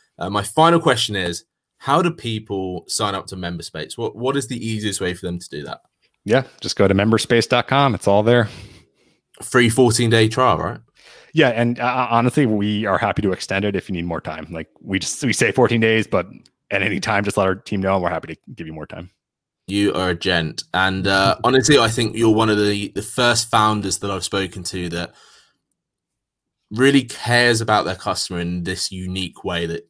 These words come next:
Speaker 1: you're spending so much time with them. And this obviously reflects in your business and the growth that you guys have had over the last four or five years. Uh, so congratulations on that. Kudos on that. And, uh,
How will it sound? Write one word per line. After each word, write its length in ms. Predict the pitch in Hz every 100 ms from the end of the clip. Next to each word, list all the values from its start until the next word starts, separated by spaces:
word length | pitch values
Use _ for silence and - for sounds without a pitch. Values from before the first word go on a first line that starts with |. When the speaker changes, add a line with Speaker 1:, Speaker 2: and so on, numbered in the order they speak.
| -
Speaker 1:
you're 220 | 82 85
spending 500 | - - 90 87 87
so 260 | - 98 92
much 240 | 87 -
time 380 | - 92 90 92
with 160 | 92
them. 280 | 95 101 117 _ _ _ _
And 140 | 90 95
this 160 | 87 -
obviously 320 | 101 90 98
reflects 500 | 90 - - 92 -
in 80 | 90
your 140 | 85
business 400 | 80 85 82 82
and 140 | 82 80
the 40 |
growth 300 | 80 90 90
that 120 | - -
you 120 | 87
guys 260 | 87 85
have 100 | 82
had 180 | 85 85
over 140 | 85 82
the 120 | 80
last 320 | 80 90 -
four 100 | 85
or 60 | 82
five 280 | 87 85
years. 340 | 82 85 85 - - - _
Uh, 160 | 76 78
so 180 | -
congratulations 1040 | 87 98 87 101 - - 95 87 - 85 82
on 120 | 80
that. 280 | 80 71 -
Kudos 420 | 113 110 104 87
on 120 | 92 87
that. 240 | 82 80 _ - _ _
And, 320 | - 82 82 80
uh, 320 | 82 80